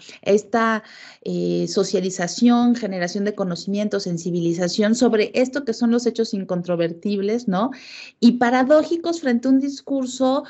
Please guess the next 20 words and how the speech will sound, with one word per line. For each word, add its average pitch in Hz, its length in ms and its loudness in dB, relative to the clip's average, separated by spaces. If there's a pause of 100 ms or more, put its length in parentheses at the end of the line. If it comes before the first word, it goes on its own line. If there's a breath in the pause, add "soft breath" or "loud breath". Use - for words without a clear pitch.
(240 loud breath)
eh, 202 240 0
pues 202 280 -2
de 208 120 6
gran 254 340 4
preocupación, 262 1120 -2
eh, 180 440 -6
global 240 760 4 (260 loud breath)
sobre 196 360 -2
los 185 160 -2
problemas 196 480 -6
ambientales, 220 580 -4
¿no? 185 60 -8
Entonces, 214 220 -8
todo 294 120 2
el 294 60 2
mundo 285 160 2
está 285 140 -4
muy 277 140 4
preocupado, 269 840 0
pero 269 520 2